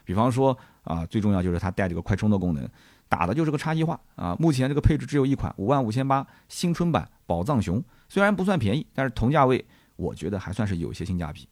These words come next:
啊。对于很多不方便充电的消费者来讲，好像也没有太多的车型可以考虑，对吧？好的，那么以上呢，就是关于吉利熊猫 mini 我的一些分享。那么感谢大家的收听，如果觉得节目不错，也可以转发给身边人啊，点赞、评论，这是对我最大的支持。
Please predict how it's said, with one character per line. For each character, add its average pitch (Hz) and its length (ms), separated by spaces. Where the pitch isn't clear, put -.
啊。 82 160
对 98 140
于 95 80
很 87 140
多 90 140
不 107 140
方 127 160
便 127 120
充 185 220
电 247 200
的 - 140
消 - 160
费 110 120
者 90 100
来 78 140
讲， 85 180
好 - 160
像 110 220
也 90 100
没 82 140
有 117 100
太 - 160
多 90 100
的 87 80
车 85 160
型 80 160
可 76 120
以 71 80
考 - 140
虑， - 120
对 87 80
吧？ 90 140
好 110 80
的， 147 80
那 160 80
么 160 60
以 147 100
上 160 100
呢， 156 120
就 113 100
是 107 60
关 120 200
于 107 120
吉 104 140
利 107 100
熊 101 120
猫 113 140
mini 156 400
我 76 220
的 78 40
一 78 120
些 85 320
分 123 120
享。 - 140
那 95 80
么 92 80
感 87 180
谢 90 100
大 90 80
家 90 120
的 87 40
收 87 160
听， 90 220
如 113 140
果 135 80
觉 123 80
得 123 100
节 120 80
目 127 80
不 117 140
错， 120 160
也 98 80
可 107 100
以 104 60
转 87 180
发 98 80
给 98 80
身 104 140
边 104 120
人 76 220
啊， 62 160
点 80 140
赞、 90 160
评 85 180
论， 107 160
这 98 100
是 98 60
对 95 120
我 85 120
最 92 120
大 95 80
的 87 80
支 104 200
持。 78 200